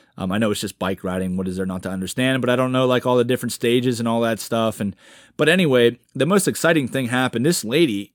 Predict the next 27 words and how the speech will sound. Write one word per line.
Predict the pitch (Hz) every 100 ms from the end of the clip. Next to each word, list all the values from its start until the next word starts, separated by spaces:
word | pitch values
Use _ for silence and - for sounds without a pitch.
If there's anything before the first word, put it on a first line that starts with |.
| _
she | - - 202
was | 175 - -
on | 147 165
the, | 147 135
so | 135 170
they | 196
have | 202 -
fans, | 156 165 143
like, | 127
lining | 120 123 135
the | 120
streets. | - 147 120 -
Like | 120
I | 131
mentioned, | 143 147 110
they're, | 127
like, | 151 147
in | - 139
a | 113 110
neighborhood, | 117 123 147 110 104 98
basically | 123 - 117
riding | 117 127
through | 123 120
the | 104
city | - 127 127
and | 104 104
stuff. | 107 101